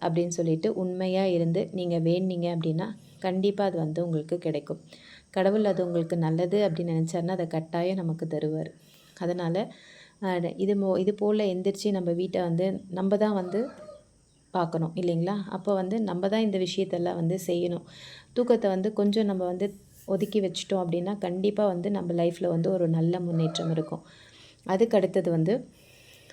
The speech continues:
ஆ, இன்னொரு சிஸ்டர் ஒரு டவுட் கேட்டிருந்தாங்க.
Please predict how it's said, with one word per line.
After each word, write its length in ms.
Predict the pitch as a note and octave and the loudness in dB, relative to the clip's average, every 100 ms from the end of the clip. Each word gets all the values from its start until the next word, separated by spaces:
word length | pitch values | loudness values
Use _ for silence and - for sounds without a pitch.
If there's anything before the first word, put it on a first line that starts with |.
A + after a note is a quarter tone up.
| - | -10
ஆ, 160 | G#3 F3+ | -6 -4
இன்னொரு 360 | F3+ G3 G#3+ G3+ | 0 2 2 0
சிஸ்டர் 420 | - - F3+ E3 | -6 -2 0 2
ஒரு 340 | E3 F3 E3+ D#3 | 2 2 0 2
டவுட் 180 | D#3+ D#3+ | 0 2
கேட்டிருந்தாங்க. 420 | F3 E3 E3 D#3+ | -2 -2 -2 -2